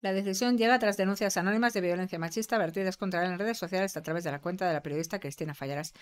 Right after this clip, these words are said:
¿Ves? Si el río suena, es que agua lleva, está claro. No será la única, eh, esta chica, Elisa, pero, eh, bueno.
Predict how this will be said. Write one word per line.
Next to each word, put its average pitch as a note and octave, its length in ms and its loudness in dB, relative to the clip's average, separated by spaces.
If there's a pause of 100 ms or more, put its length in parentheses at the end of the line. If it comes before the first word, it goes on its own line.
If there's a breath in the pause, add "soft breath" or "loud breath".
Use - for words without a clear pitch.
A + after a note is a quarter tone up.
(220 loud breath)
¿Ves? A3+ 140 0
Si - 80 -2
el E3+ 100 -4
río F3 140 -2
suena, F3+ 240 -2
es F#3+ 80 -4
que - 80 -4
agua C#3 240 -2
lleva, D#3 220 0
está D#3+ 180 -4
claro. D#3+ 340 0
No A3 240 4
será G3 220 4
la C#3+ 140 0
única, F#3+ 480 0
eh, D3+ 480 -4 (1600 soft breath)
esta F3+ 360 -2
chica, E3+ 480 2
Elisa, G3 720 6
pero, G#3 640 6
eh, F3+ 580 2
bueno. F#3 400 0